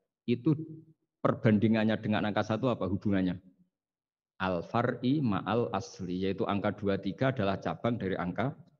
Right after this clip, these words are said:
satu. Jadi alam raya sebanyak apapun, ada galaksi, ada Mars, ada apa saja, tetap dimulai dari wujud yang satu, yaitu wujudnya Allah Subhanahu wa Ta'ala. Jadi beliau menjadikan matematika sebagai alat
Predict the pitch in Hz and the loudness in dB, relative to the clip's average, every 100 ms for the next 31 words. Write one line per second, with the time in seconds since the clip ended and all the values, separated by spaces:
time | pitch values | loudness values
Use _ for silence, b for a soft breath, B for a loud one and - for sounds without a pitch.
0 | _ _ _ _ - _ _ _ - _ | _ _ _ _ -20 _ _ _ -20 _
1 | _ - 113 135 123 127 131 131 123 127 | _ -2 2 2 4 4 6 6 6 4
2 | 127 113 107 107 117 110 - 107 - 117 | 2 0 2 4 2 0 0 -2 0 0
3 | 104 107 101 101 107 104 - 107 98 104 | 0 0 0 2 2 0 0 0 0 0
4 | 104 104 101 104 - - 98 104 98 98 | 2 2 0 -2 -2 -2 -2 0 0 0
5 | 95 104 98 92 92 147 175 - - _ | 0 -2 -2 -4 -4 -6 -8 -14 -20 _
6 | - 92 - 131 123 101 98 98 117 90 | -12 -4 -2 0 0 0 2 0 0 -2
7 | 95 117 101 - 113 107 113 220 - - | 0 0 0 0 0 2 2 2 0 -8
8 | - _ _ _ _ - - - - - | -18 _ _ _ _ -18 -18 -16 -12 -4
9 | 95 98 117 104 90 123 98 101 98 - | -2 2 2 2 0 0 2 2 0 0
10 | 92 87 101 135 - - - _ _ _ | 2 4 6 4 2 -10 -20 _ _ _
11 | - - - - _ _ _ - 92 104 | -12 -12 -12 -20 _ _ _ -10 -4 -2
12 | 101 107 127 104 - 101 98 98 92 104 | 4 6 8 6 4 0 0 2 2 2
13 | 98 92 92 127 123 104 92 92 - 120 | 2 0 2 2 2 -2 -2 -2 0 0
14 | - 98 95 90 107 | 0 0 0 2 0